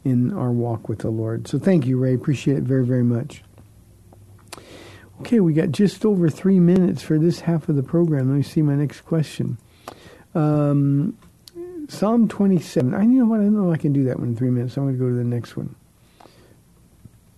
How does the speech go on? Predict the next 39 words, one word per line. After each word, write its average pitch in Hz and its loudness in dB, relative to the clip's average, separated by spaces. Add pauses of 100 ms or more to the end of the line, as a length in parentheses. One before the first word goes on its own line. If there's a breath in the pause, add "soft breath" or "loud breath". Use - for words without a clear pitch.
(240)
This - -6
is 143 -2
a 139 -2
question 156 0
from 156 0 (1000)
Anna. 156 0 (1080 soft breath)
Um, 139 2
she 170 0
says, 170 0
"A - -4
friend 202 2
told 156 2
me 151 4
Jesus 156 2
could 135 -2
look 143 -2
like 139 0
any 208 4
of 123 2
us 131 -4
if 135 -2
we 147 0
need 151 4
him 151 2
to. 127 0 (320 loud breath)
How 175 0
can 175 2
that 165 2
be 151 2
when 135 2
he 139 4
was 131 0
a 131 0
Jew?" 123 0 (420 loud breath)
You 202 4
know, 190 4
Anna, 170 4
I 156 2
think 175 2